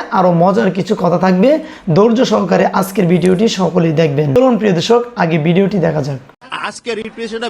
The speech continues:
Speaker 2: basically দুইটা প্রেয়ারে করা হয়েছে। একটা প্রেয়ার ছিল পুলিশের গুলি করাটাকে ই-, ইল-, ইলিগাল ডিক্লেয়ার করা, কিন্তু এই রিপ্রেশনে কোথাও বলা হয় নাই পুলিশ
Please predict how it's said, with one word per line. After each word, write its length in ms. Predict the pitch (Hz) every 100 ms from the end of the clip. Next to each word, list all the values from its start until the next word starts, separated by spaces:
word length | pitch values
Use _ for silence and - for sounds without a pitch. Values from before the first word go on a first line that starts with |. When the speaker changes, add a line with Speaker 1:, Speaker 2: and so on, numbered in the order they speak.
| 202
Speaker 2:
basically 460 | 175 226 233 240 180 151
দুইটা 220 | 220 240 226
প্রেয়ারে 340 | 214 214 220 214 -
করা 220 | 202 196 180
হয়েছে। 280 | 175 - 110 - - - - - 175
একটা 180 | 185 233 214
প্রেয়ার 220 | 220 226 226
ছিল 140 | 240 240 254 - - - 190
পুলিশের 500 | 214 220 220 233 220 180
গুলি 180 | 220 226 220
করাটাকে 380 | 208 214 220 220 208
ই-, 100 | 208
ইল-, 120 | 202 202
ইলিগাল 260 | 196 202 196
ডিক্লেয়ার 280 | 165 175 160
করা, 120 | 147 127 -
কিন্তু 320 | 262 262 208 214 - _ _ - 202
এই 60 | 214
রিপ্রেশনে 400 | 226 254 233 254 220
কোথাও 240 | 214 240 226
বলা 160 | 233 220
হয় 140 | 208 208
নাই 100 | 180 -
পুলিশ 260 | 202 226